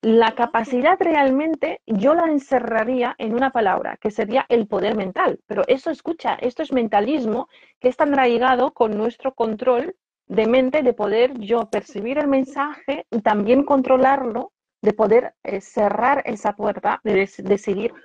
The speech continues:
cuándo sí quiero ese mensaje y cuándo no lo quiero. Y este va, y este va a ser poder mental, el psiquismo, la telepatía y también la canalización. Cuidado que la mediumnidad entra aquí, porque el poderse comunicar,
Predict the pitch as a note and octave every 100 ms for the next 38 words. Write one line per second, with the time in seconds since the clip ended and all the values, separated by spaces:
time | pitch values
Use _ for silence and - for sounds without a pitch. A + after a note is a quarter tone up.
0 | _ - A3+ A3+ G3 - G#3+ A3+ G#3+ F#3
1 | F#3 A#3+ G#3+ G#3 G#3+ A3 G#3 G3 F3 E3
2 | E3 E3+ D#3+ F#3+ D#3+ - _ - - -
3 | G#3 D#4+ - G3+ F#3 G#3+ G#3+ - G3+ F#3
4 | F#3+ - F3 E3+ B3+ C4+ A#3+ A#3 B3 B3+
5 | G3+ F#3+ - B3+ A#3+ A#3 A3 G#3+ G3+ -
6 | _ F#3+ F3+ G3+ G3+ A3+ - A#3 A3 -
7 | A#3 G3+ G3 G3+ G#3 G#3+ F#3 F3 E3+ F3+
8 | - G3+ F3+ A#3+ D#4 D4+ B3 G#3+ G#3+ G3
9 | G#3 F#3+ A#3 D4 - A#3 A#3 G3 F3+ A3+
10 | F#3 _ _ - _ - G3 G3+ - G3
11 | G3 F#3+ G3+ A#3+ - - A#3 A3 G3 G3
12 | A#3+ A#3+ C#4+